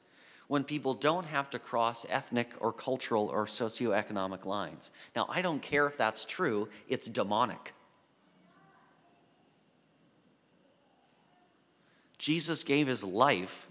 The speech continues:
to reconcile us to God and to one another. When only birds of a feather flock together,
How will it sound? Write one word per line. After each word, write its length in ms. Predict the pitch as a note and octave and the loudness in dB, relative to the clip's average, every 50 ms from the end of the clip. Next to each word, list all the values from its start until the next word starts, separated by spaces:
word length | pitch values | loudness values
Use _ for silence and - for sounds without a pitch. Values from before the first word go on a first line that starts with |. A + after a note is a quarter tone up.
| - - | -14 -8
to 100 | - A#2 | -8 -8
reconcile 880 | G2+ F#2+ G#2+ C3 D3+ - C#3+ A#2 G#2+ - - G2+ F2 F#2 F2+ F2 F2+ F#2 | -4 0 0 0 0 0 -6 -6 -6 -2 -2 0 0 0 -2 -2 -4 -6
us 220 | F#2 G#2+ - - - | -8 -8 -10 -12 -10
to 120 | - A2 | -10 -4
God 460 | F2+ A#2+ B2 A#2 F#2+ F#2 F2+ F#2 G2+ G#2+ - - - - - - _ - | 2 4 6 6 6 4 2 -2 -4 -8 -14 -20 -20 -20 -20 -20 _ -8
and 260 | - G#2+ G#2 A2+ A2 - | -6 -6 -6 -6 -8 -6
to 160 | - C3 A#2 | -4 -4 -4
one 260 | G#2+ G2+ G#2+ G#2+ G#2+ | -2 -2 -2 -2 -2
another. 540 | G2+ G2 G#2+ A#2 B2 G2+ F#2 D#2+ D#2+ D#2 - - - _ _ _ _ _ _ _ _ _ _ _ _ _ - - - - - - - _ _ _ _ _ _ _ _ _ _ _ - _ | -4 -4 -4 -4 -2 -2 -2 -4 -4 -8 -14 -16 -20 _ _ _ _ _ _ _ _ _ _ _ _ _ -20 -20 -20 -20 -20 -20 -20 _ _ _ _ _ _ _ _ _ _ _ -20 _
When 220 | - B2 C3 B2+ - - | 0 2 2 2 2 4
only 420 | B2+ D3+ F3+ G3 G3+ G3 F#3 E3+ | 6 8 8 8 6 6 4 4
birds 340 | C#3+ B2 D3+ D#3+ D#3+ D3+ C3 | 6 6 8 8 8 6 4
of 120 | C#3+ C3 B2+ | 4 4 4
a 60 | B2 | 2
feather 340 | - - D3+ D3 C#3+ B2 A2+ | 4 4 6 6 6 4 2
flock 340 | - B2 B2 B2+ A#2+ - | 2 4 4 4 4 2
together, 540 | - C3+ A#2+ A#2 C3+ B2+ A2 G2+ F#2+ F#2+ F#2+ | -4 -6 0 2 0 2 2 0 -2 -2 -4